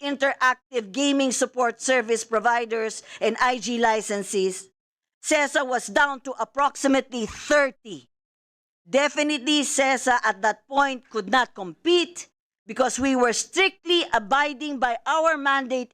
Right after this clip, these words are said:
in our charter. Until now,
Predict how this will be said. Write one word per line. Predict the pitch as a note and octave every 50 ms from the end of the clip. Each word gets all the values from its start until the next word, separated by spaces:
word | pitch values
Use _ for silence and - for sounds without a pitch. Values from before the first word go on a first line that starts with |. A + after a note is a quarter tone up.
| _ -
in | D4+ D4+ D4 - -
our | C#4 C#4 C4 C4 B3+
charter. | - - - C4 A#3+ G#3+ - _ - F#3 E3 C#3+ C3+ _ _ _ _ _ _ _ _
Until | - C#4 C#4 B3 _ D4 C#4+ C#4 C4+
now, | C4+ C#4 D4 D4+ D4+ D4+ D4 C4+